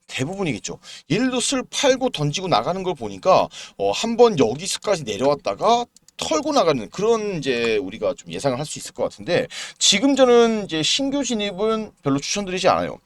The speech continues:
하지만, 어, 지금 만약에 들어간다고 하시면은, 어, 두 번에 나눠서 들어가셔야겠죠. 삼천팔백 원에 한 번 들어가시고 삼천오백오십 원 정도에 한 번 더 때려가지고 삼천사백구십 원이 깨지면은 바로 손절하는, 어, 요런 전략으로 가셔야 되는 게 맞다, 지금 현재 상태에서는.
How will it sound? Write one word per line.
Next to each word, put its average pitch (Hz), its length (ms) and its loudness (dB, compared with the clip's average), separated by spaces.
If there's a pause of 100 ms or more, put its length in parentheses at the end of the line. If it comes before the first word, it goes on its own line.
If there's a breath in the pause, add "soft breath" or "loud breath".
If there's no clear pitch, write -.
하지만, 226 480 2 (320 loud breath)
어, 120 340 2
지금 269 300 2
만약에 226 200 4
들어간다고 185 500 2
하시면은, 123 760 -2 (600 loud breath)
어, - 280 -12
두 151 160 0
번에 240 240 8
나눠서 151 260 4
들어가셔야겠죠. 156 800 2
삼천팔백 202 800 -4
원에 165 140 2
한 147 140 0
번 143 100 0
들어가시고 117 680 -2
삼천오백오십 143 1080 -4
원 165 80 -2
정도에 127 420 0 (280 loud breath)
한 226 180 0
번 220 100 -2
더 175 80 -8
때려가지고 160 680 2 (180 loud breath)
삼천사백구십 185 1120 2
원이 170 240 2
깨지면은 165 480 0
바로 101 320 -2
손절하는, 185 460 0
어, - 360 -12
요런 214 280 6
전략으로 170 380 -2
가셔야 117 320 -8
되는 110 180 -10
게 - 60 -14
맞다, - 300 -8
지금 117 240 -4
현재 151 160 -4
상태에서는. 98 600 -12